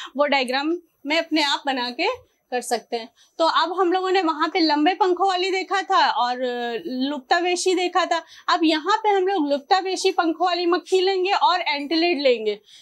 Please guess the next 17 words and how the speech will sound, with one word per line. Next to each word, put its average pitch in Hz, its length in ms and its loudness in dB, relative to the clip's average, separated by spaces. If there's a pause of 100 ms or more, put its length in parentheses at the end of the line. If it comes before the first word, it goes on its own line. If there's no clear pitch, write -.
(100)
जिसमें 339 360 2
थोड़े 320 460 -2
से 392 140 0
पंख 359 360 0
थे 381 240 2 (400)
ठूठ 330 200 -2
की 381 120 2
तरह 359 240 0
और 311 320 0
एक 285 340 -6
जिसमें 302 280 -4
थोड़े 359 400 0
से 359 120 0
और 294 440 -2
ग्रोथ 247 340 0
थी। 233 380 -10 (300)
तो - 60 -12